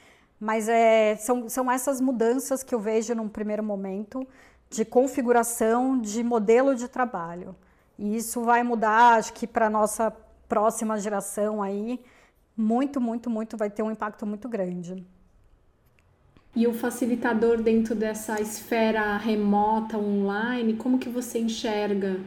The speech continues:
Speaker 2: né? Ele pode ajudar nesse processo? Ele pode facilitar? Ele pode...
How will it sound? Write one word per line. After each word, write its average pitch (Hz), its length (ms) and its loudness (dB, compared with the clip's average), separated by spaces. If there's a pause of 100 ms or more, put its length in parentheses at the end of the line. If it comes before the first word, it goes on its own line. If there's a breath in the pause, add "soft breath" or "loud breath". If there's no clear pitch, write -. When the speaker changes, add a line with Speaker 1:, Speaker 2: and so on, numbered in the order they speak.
(560 loud breath)
Speaker 2:
né? 196 500 2
Ele 196 240 4
pode 202 360 0
ajudar 196 680 0
nesse 233 280 0
processo? 202 1160 -2
Ele 180 160 0
pode 202 460 -2
facilitar? 220 960 -2
Ele 196 140 2
pode... 202 720 -2